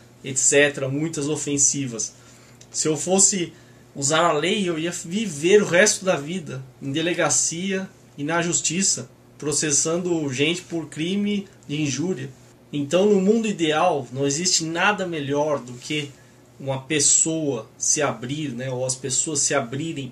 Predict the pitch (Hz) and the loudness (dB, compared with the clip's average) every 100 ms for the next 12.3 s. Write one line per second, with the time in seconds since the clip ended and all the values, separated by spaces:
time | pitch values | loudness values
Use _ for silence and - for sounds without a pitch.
0 | - 160 180 170 - - 151 160 165 151 | -10 -8 -4 -2 -2 -4 0 0 0 -2
1 | 147 160 151 143 - 180 185 170 170 - | -6 -6 -2 -2 2 4 6 4 4 4
2 | - 147 139 131 - _ _ - - 170 | 4 2 -2 -6 -16 _ _ -2 2 4
3 | 190 175 185 - 151 120 131 165 170 156 | 4 4 0 -4 -10 -4 0 0 0 -4
4 | - - - - - - 156 165 143 127 | -14 -20 -20 -16 -6 -2 0 2 0 0
5 | 147 175 170 165 156 - - - - - | -2 0 -2 -4 -8 -18 -20 -20 -2 2
6 | 175 190 170 156 170 165 156 165 - - | 4 4 4 6 6 4 -2 -8 -12 -20
7 | - 196 208 190 220 240 - 202 185 202 | -2 2 4 4 0 -4 -4 -4 0 2
8 | 190 214 214 - 160 160 202 254 190 - | 2 0 0 -2 0 4 4 4 0 0
9 | 165 - - 196 180 160 170 175 190 180 | 2 0 2 0 -2 -2 -2 -2 -2 0
10 | 160 170 147 135 165 139 147 147 127 123 | 2 2 0 -4 0 4 6 4 0 -10
11 | - - - - - - 165 143 - 170 | -20 -20 -20 -20 -14 -6 0 4 4 4
12 | 196 147 123 | 2 0 -4